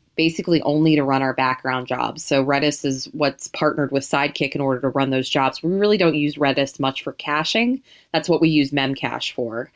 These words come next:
But if, uh, you know, with it being baked into Rails, I might seriously consider just cutting over to, to Redis, because this looks like it's, it's gonna be fault tolerant, and it's gonna treat failures like misses instead of killing the request with an exception, which is a big deal for us.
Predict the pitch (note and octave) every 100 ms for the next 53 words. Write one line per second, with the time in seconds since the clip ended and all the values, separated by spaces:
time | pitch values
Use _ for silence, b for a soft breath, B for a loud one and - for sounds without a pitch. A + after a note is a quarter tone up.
0 | B B B _ G3 F3 C#3+ C3+ - -
1 | E3+ E3 D#3 - - C#3 C3+ C3+ - _
2 | E3+ C#3 B2+ - E3 G3+ G3 F#3+ F3+ D#3+
3 | D#3 E3 D3 C#3 D3+ C#3 C3 - D#3+ D3+
4 | - C#3+ C3+ - - B2+ C#3 B2+ B2 B2
5 | - C3+ B2+ A#2+ B2 A#2+ B2 - - B2
6 | - _ - B2+ C3 B2 A#2+ - C#3+ C3+
7 | C3+ C3+ C3 - A#2 - C3 A#2+ B2+ -
8 | - D3 - - D#3 C#3+ C3 D3 C#3 -
9 | C#3+ C#3 C#3 C#3 C#3 - _ B B B
10 | B D#3 D3+ C#3 E3+ D#3 - F#3 - -
11 | C#3+ D3+ D3+ D3+ C#3+ C3+ D3+ D#3+ E3+ G#3+
12 | A3 G#3+ - D3 C3+ D3 C3+ - C#3+ C3+
13 | B2+ B2 - B2 - C3 C3 A#2+ - C3+
14 | C3 F#3 F#3 D#3 C#3 C3+ B2+ A#2+ - E2+
15 | - - - F3+ -